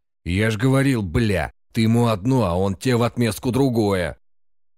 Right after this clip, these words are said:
Задохнувшись от злобы, обер-кандалов снова затряс Авдия за шиворот.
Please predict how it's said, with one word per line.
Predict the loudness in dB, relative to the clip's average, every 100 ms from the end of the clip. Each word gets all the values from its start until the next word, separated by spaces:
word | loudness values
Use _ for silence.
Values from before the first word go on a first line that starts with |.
| _ _ _ _ -2
Задохнувшись | 2 2 0 -2 -2 -4 -4
от | -4 -4
злобы, | -2 0 0 -2
обер-кандалов | -2 -2 -4 -4 -4 -2 0 -2 -4
снова | -8 -4 -2 -2 -2
затряс | -4 -4 -4 -4 -6
Авдия | -6 -6 -4 -6
за | -6
шиворот. | -8 -8 -8 -10 -16